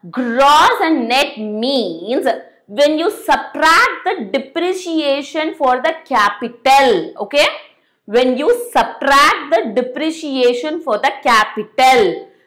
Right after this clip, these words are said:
we call this as N N P,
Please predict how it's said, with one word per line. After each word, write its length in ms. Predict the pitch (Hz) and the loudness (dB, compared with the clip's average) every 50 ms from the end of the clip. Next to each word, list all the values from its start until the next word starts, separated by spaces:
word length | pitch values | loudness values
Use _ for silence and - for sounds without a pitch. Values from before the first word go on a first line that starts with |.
| _ | _
we 300 | - 226 285 320 311 - | -6 -2 -2 -2 -2 -2
call 420 | - 262 233 226 247 269 285 233 202 | 0 2 4 6 6 6 4 4 4
this 260 | 269 302 - - - - - | 2 2 2 0 -6 -6 -2
as 300 | - 240 247 302 440 466 - 208 190 190 | 2 2 4 4 2 0 -2 -6 -6 -2
N 380 | 214 226 233 254 285 294 269 - - | 0 2 2 2 0 -2 -6 -8 -6
N 400 | 226 220 220 220 247 247 247 - | -4 -2 -2 -2 -4 -4 -6 -6
P, 520 | - 285 302 294 254 185 156 - _ _ | -4 -2 0 0 0 -2 -6 -10 _ _